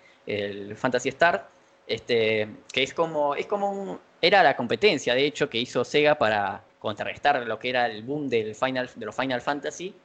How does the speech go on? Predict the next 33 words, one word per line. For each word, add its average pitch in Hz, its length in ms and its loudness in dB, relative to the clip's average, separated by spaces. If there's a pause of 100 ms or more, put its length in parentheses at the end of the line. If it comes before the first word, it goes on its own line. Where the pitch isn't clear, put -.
que 117 120 -4
eran, 113 200 -4
que 117 80 -14
salieron 120 300 -6
para 107 260 2
Nintendo 120 400 0
y - 20 -4
Super 123 240 -2
Nintendo, 175 540 0 (340)
y 131 80 -4
Sega 170 220 6
dijo 160 240 0
que 117 120 -2
no, 117 220 -2
ellos 120 240 0
también 147 300 0
eran 139 200 0
capaces 127 380 -2
de 123 60 0
tener, 127 360 -4
digamos, 120 360 -6
un, 120 260 -12 (400)
un, 127 320 -8 (100)
un 135 120 -6
J 135 200 0
R 131 120 4
P 135 80 -4
G 160 220 2
que 120 120 -8
sea 127 320 4
muy 135 240 0
entretenido, 139 560 0
interesante, 165 640 0